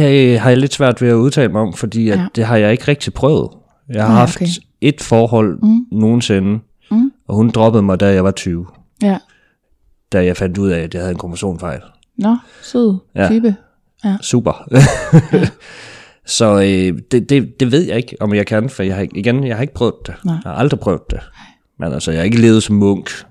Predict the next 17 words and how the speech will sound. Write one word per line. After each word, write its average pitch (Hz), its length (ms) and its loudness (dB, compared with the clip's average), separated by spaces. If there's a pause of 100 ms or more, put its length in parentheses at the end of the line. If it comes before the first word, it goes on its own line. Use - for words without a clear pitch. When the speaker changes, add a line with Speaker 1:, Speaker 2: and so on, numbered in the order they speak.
(400)
Speaker 2:
Nej, 202 140 2
Speaker 1:
skal 190 120 0
Speaker 2:
nej. 165 120 0
Speaker 1:
lige 92 100 0
siges. 90 360 -4
Speaker 2:
Nej, 87 60 -8 (120)
Speaker 1:
Men, - 20 -2 (120)
Speaker 2:
nej. 90 120 -2
Speaker 1:
men, 85 140 -4
men, 85 260 -4 (1300)
men, 95 280 0
men 90 260 -2 (840)
måske. 107 480 0 (420)
Speaker 2:
Ja. 175 160 -2 (480)
Speaker 1:
Men 98 600 0 (400)
siden 139 640 4
at 92 160 -4